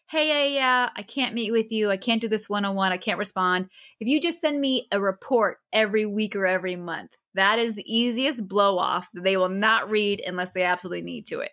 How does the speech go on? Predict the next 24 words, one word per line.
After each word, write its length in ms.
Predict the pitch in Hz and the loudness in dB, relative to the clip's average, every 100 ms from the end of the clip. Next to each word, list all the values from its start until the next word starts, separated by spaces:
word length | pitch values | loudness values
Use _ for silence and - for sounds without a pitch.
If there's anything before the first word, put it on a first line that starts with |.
| - | -10
And 160 | 180 | -12
so 380 | 175 185 175 175 - _ _ _ | -4 0 0 0 -6 _ _ _
I 40 | 185 | 0
really 340 | 196 220 233 | 2 2 0
push 260 | 202 233 233 | 0 -2 0
back 280 | 202 196 185 | 2 2 2
on 140 | 175 | -2
that. 160 | 175 175 | -2 -4
If 80 | - | -4
the 140 | 190 | -2
answer 280 | 208 233 226 | 0 0 0
is, 300 | 214 214 202 | 0 0 -2
"Okay, 240 | - 190 175 | -6 -4 -2
yes, 200 | 175 180 | -2 -2
I 140 | 175 | -2
have 280 | 180 170 190 | 0 0 0
to," 220 | - 269 277 | -2 -2 0
make 200 | 208 196 | 0 0
sure 160 | - | 0
your 140 | 202 180 | 0 0
insights 520 | 185 196 233 233 233 | 0 -2 0 -2 0
are 60 | 262 | 2
on 180 | 254 | 2
there 320 | 262 277 294 | 2 0 0